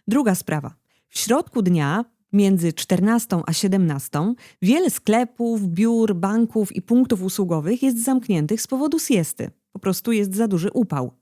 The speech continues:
Jeśli planujesz wtedy coś załatwić, to może się skończyć na planach, bo zastaniesz zamknięte drzwi. To samo dotyczy obiadu.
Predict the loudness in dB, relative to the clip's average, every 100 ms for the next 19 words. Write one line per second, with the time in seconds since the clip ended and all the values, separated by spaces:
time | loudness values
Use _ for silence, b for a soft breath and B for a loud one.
0 | _ _ 0 2 0 0 2 2 2 -2
1 | -2 -2 0 0 0 0 -2 -4 -8 -8
2 | B B -2 0 0 -2 0 0 0 0
3 | 0 0 -2 2 2 0 -2 -2 0 0
4 | -2 -4 -2 -2 0 0 0 0 2 2
5 | 2 2 2 2 0 -4 _ _ _ -4
6 | 0 2 4 2 0 -2 -2 2 4 2
7 | 0 -4